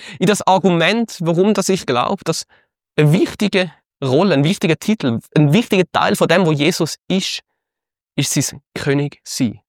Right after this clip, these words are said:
Und ich habe probiert, um euch drei Reaktionen auf das aufzuzeigen, was vielleicht könnte sein. Die erste Reaktion, „Hey, möchte ich das wirklich? Möchte ich wirklich,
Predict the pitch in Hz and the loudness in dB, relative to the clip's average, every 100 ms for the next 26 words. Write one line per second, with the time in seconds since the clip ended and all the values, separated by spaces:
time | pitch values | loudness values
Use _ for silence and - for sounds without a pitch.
0 | _ - 208 196 196 226 - - - 185 | _ -18 -12 -2 0 0 0 -4 0 0
1 | 175 214 - 196 165 165 - _ _ _ | 2 0 0 0 2 0 -2 _ _ _
2 | _ - 147 139 175 185 - _ - 156 | _ -4 0 0 0 -4 -8 _ -2 0
3 | 151 - - 165 185 185 123 127 165 - | 0 -2 0 2 4 4 2 0 -2 0
4 | 170 147 - _ _ _ - - - 185 | 0 0 -6 _ _ _ -4 -4 -4 -2
5 | 120 95 123 - 196 196 - 190 175 175 | -2 0 -2 0 0 0 -2 -4 -4 -4
6 | 151 113 - 170 202 - 196 190 147 - | -4 -4 -2 0 0 2 0 0 -2 -2
7 | - - - - - _ _ _ _ _ | -12 -12 -2 0 0 _ _ _ _ _
8 | _ _ _ _ _ _ _ _ _ - | _ _ _ _ _ _ _ _ _ 0
9 | 190 - 226 - 220 104 - - 220 - | 0 0 -6 -4 -4 -4 -4 0 0 2
10 | 214 233 220 | 2 2 0